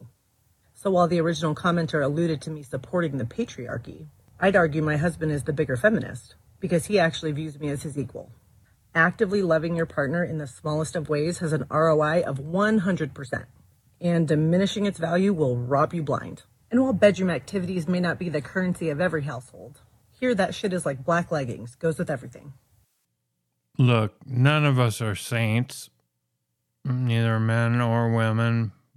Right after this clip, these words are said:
Speaker 2: but if you're single or having a rocky marriage or whatever, I think there's some words of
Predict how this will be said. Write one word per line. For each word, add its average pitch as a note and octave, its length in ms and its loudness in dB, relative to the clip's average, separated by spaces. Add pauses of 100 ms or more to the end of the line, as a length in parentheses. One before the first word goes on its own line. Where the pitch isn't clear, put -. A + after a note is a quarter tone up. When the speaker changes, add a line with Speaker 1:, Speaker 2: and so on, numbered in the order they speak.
(100)
Speaker 2:
but G2+ 260 -4 (480)
if A2+ 300 -8
you're G#2+ 540 -4 (600)
single D3+ 920 0 (100)
or F2+ 920 -8 (200)
having A#2 460 0
a G2+ 360 -4
rocky A#2 680 -2
marriage B2+ 840 0 (1000)
or A#2 120 0
whatever, A#2+ 720 2
I G2+ 80 -6
think G#2+ 320 -4
there's G#2+ 300 -4
some G2+ 480 -6 (640)
words A2+ 440 0
of G#2+ 300 -4